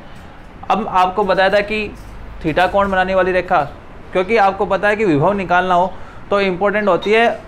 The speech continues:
आवेश से दूरी। तो आवेश क्या सभी जगह दे रखे हैं, आप देखिए, तो आप देखोगे तीनों जगह आवेश दे रखा है, तो दूरी निकालनी ज़रूरी हो जाएगी। तो हम ये देखें, यदि मैं इसको इससे मिलाऊँ, ये सामने ना होकर के थोड़ा सा इसको ऊपर कर लेना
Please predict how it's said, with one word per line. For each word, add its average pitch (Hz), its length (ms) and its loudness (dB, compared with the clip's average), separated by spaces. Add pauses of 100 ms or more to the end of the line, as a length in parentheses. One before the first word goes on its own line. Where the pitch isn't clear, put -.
(140)
आवेश 160 320 4
से - 180 -4
दूरी। 151 280 0 (260)
तो 190 80 0
आवेश 202 460 2
क्या 208 180 2 (200)
सभी 156 260 -2
जगह 196 200 0
दे 185 100 0
रखे 185 240 0
हैं, 185 80 4
आप 175 100 4
देखिए, 170 360 0 (340)
तो 196 60 2
आप 196 120 4
देखोगे 208 340 2
तीनों 196 260 -2
जगह 190 220 2
आवेश 175 280 4
दे 170 180 0
रखा 165 220 0
है, 170 60 4
तो 185 120 -2
दूरी 165 300 4
निकालनी 196 360 0
ज़रूरी 180 280 0
हो 170 80 2
जाएगी। 131 360 0 (380)
तो 175 60 2
हम 180 220 2
ये 196 80 -2
देखें, 175 300 -2 (400)
यदि 170 160 4
मैं 208 140 2
इसको 202 200 0
इससे 202 220 -2
मिलाऊँ, 151 320 0 (2250)
ये 151 60 -4
सामने 170 320 -2
ना 185 100 -2
होकर 170 220 -2
के 170 100 -2
थोड़ा 175 200 0
सा 170 140 -4
इसको 160 220 -6
ऊपर 151 220 -6
कर 147 100 -2
लेना 143 240 -4